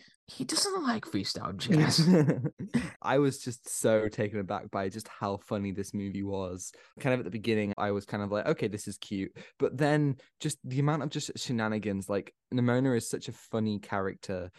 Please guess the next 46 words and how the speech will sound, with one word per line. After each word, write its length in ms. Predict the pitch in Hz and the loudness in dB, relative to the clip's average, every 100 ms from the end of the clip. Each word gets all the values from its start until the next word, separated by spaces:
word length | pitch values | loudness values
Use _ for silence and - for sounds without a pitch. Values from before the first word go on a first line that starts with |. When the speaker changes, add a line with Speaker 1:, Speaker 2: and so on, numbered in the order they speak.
| - - | -20 -6
Speaker 2:
you 100 | 107 | 0
know, 120 | 107 | 4
whether 260 | 110 110 104 | 4 4 2
it 60 | |
be, 120 | 113 | 2
like, 160 | 107 95 | 0 0
from 120 | 110 | -4
the 60 | 104 | -4
beginning 300 | 98 104 101 | -4 -2 -2
when 140 | 101 | -4
she's 200 | - 98 | -6 -8
just 140 | 104 - | -8 -6
kind 180 | 107 101 | -4 -4
of 80 | |
like, 220 | 98 101 - | -2 -2 -2
"Okay, 540 | 113 135 120 107 101 - - | 0 2 4 4 2 -4 -6
I'll 180 | 107 110 | 0 2
escape 440 | 110 - 120 107 110 | 0 0 2 2 0
and 100 | 104 | -4
I'll 60 | |
do 160 | 104 113 | 0 2
it 40 | |
your 200 | 110 113 | 4 4
way, 140 | 107 101 | 2 0
but 120 | 101 | 0
I'm 100 | 107 | -2
gonna 140 | 110 | -2
break 340 | 110 131 147 - | 0 4 4 2
things." 360 | 120 107 107 110 | 2 2 0 -4
And 100 | 107 | -4
she, 140 | 131 | -2
the 100 | 113 | 0
whole, 120 | 120 | 0
whole 200 | 120 127 | 4 4
time, 240 | 120 117 113 | 4 0 0
she's 200 | 113 - | -4 -4
constantly, 440 | 120 110 104 107 | -2 -2 -2 0
like, 160 | 101 - | 0 -2
hitting 320 | 113 - 107 | -2 -2 -2
random 280 | 101 101 95 | 0 -2 -2
things 320 | 98 95 98 | -4 -4 -4
and, 100 | 101 | -6
like, 80 | 90 | -4
knocking 320 | 104 - 104 | -6 -4 -6
things 260 | 101 104 98 | -4 -4 -2
over. 240 | 98 90 | -2 -4